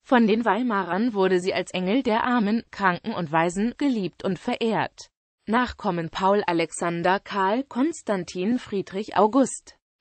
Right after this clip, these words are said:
Marie-Louise Alexandrina, Lemniskate achtzehnhundertsiebenundzwanzig Prinz Karl von Preußen Augusta Marie-Louise Katharina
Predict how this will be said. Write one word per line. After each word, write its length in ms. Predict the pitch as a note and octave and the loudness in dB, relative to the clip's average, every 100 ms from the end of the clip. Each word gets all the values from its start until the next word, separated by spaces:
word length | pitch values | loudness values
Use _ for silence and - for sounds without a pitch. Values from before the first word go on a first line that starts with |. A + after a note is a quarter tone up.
| - | 0
Marie-Louise 880 | G3+ F#3 A3 C4+ F#3 B2+ F#3 F3 D#3+ | 2 2 0 0 0 0 -2 -2 -2
Alexandrina, 1000 | B3+ C4 - G#3 F3 D#3+ F3+ F#3+ G#3+ B3+ - | 0 -2 -4 -4 -4 -4 -2 0 0 -2 -2
Lemniskate 880 | F3 G#3 C4 - - E3 - A#3 - | 0 2 2 0 -2 -2 0 -4 0
achtzehnhundertsiebenundzwanzig 1800 | B3+ - - A#3+ B3 A3+ A#3 - G#3 A#3 - F3+ - E3 D#3+ - E3+ - | -2 -2 0 2 4 2 0 -2 0 0 0 -8 -4 -4 -4 -6 -8 -4
Prinz 460 | G#3 A#3 F4+ - | 0 0 0 -6
Karl 380 | - G#3 D#3+ F3 | -6 -2 -2 -2
von 320 | - E3 D#3 | -4 -6 -6
Preußen 440 | - D#3+ D3 - D3+ | -2 -2 0 -4 -2
Augusta 640 | F3 F3+ G3 F#3 - G#3 | 0 0 -2 -2 -2 2
Marie-Louise 920 | G#3 F#3 A3+ A#3+ C#4+ - G3 E3 F#3 | 2 0 -2 2 0 0 -4 -2 -4
Katharina 760 | - F#3 G3+ F#3 G#3 E3+ C3 | -2 -6 -4 -2 -2 -2 -4